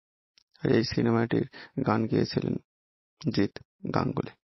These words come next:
প্রেমের কাহিনী সঙ্গীত পরিচালনা করেছে জিৎ গাঙ্গুলি এবং গানের কথা লিখেছেন প্রিয় চট্টোপাধ্যায় ও গৌতম সুস্মিত। সাউন্ডট্র্যাকটি পনেরোই আগস্ট দু হাজার চার সালে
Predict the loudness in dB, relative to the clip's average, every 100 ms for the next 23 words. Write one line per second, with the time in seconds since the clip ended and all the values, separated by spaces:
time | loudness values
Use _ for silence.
0 | -20 -4 0 2 2 0 0 0 -2 0
1 | 0 2 0 0 0 0 -2 0 0 0
2 | -2 -4 -2 -2 -2 0 0 0 0 -2
3 | 0 0 -2 -2 -2 0 -2 -2 -6 -18
4 | -4 -4 -4 -6 -4 -2 0 0 2 2
5 | 2 -2 -4 -16 -8 -2 -2 0 -4 -6
6 | -14 _ _ _ -20 -20 _ _ -12 -2
7 | 0 0 -2 0 0 2 2 2 0 0
8 | 0 0 -2 -6 -12 -12 -4 -2 -2 -2
9 | -2